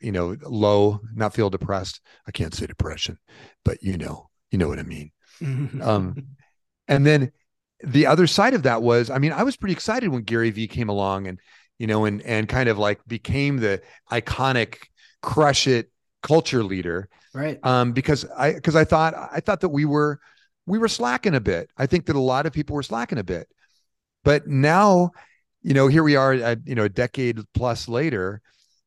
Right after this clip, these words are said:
Speaker 1: and I look at people, and if they're not crushing it,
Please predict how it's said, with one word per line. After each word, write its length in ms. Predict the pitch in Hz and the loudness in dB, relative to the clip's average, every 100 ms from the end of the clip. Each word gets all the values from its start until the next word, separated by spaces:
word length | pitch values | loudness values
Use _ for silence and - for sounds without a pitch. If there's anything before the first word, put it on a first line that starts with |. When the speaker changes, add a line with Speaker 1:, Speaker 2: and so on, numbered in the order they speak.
| _ | _
Speaker 1:
and 380 | 120 113 113 110 135 | -2 0 0 -4 0
I 140 | 120 | 2
look 180 | 131 175 | 2 0
at 80 | - | -4
people, 300 | 131 120 113 | -2 0 -2
and 200 | 113 113 | -2 -6
if 60 | |
they're 160 | - 113 | -4 -4
not 220 | 123 120 | -4 -6
crushing 560 | - 156 160 - 135 101 | -4 0 0 0 -4 -4
it, 300 | 92 101 | -6 -12